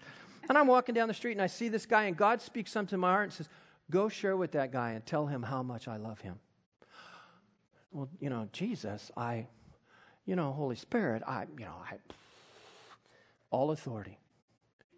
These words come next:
You know why? 'Cause Jesus owns this man. Jesus owns every person on the planet because he paid the price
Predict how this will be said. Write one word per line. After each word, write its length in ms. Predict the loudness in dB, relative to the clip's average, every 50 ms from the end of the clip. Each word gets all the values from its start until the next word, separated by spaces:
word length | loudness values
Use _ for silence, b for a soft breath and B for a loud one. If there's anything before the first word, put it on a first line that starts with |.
| _
You 100 | -6 -4
know 100 | -2 -2
why? 340 | -2 0 0 0 0 0 -2 -6 b b b b b b b b b
'Cause 140 | -8 -8 -8
Jesus 440 | -6 -4 -4 -4 -4 -4 -8 -10 -12 -10 -6
owns 300 | -6 -4 -4 -6 -8 -8
this 200 | -10 -10 -10 -10
man. 280 | -10 -10 -10 -12 -12 -16 _ _ _ _ _ _ _ _ _ _ -20 -20 -20 -20 -20 -20 -20 -20 -20 -20 -20 -20 _ B B B B B B B B B B
Jesus 420 | 0 0 0 0 0 -2 -4 -2 0
owns 360 | 0 2 2 2 0 -2 -6 -6 -2
every 380 | 0 0 0 0 -2 -2 -2 -4 -10 _
person 540 | -8 -4 -2 -2 -2 -2 -4 -6 -6 -6 -8 -8 -6
on 160 | -6 -4 -4
the 80 | -6 -8
planet 560 | -10 -10 -8 -8 -8 -8 -8 -10 -14 -16 -18 _ _ b b b b b b b
because 340 | b -6 -2 -2 -2 -2 -2
he 160 | -2 -4 -4
paid 280 | -2 -2 -2 -2 -2 -2
the 60 | -4
price 560 | -8 -6 -4 -2 -2 -2 -4 -6 -10 -14 -18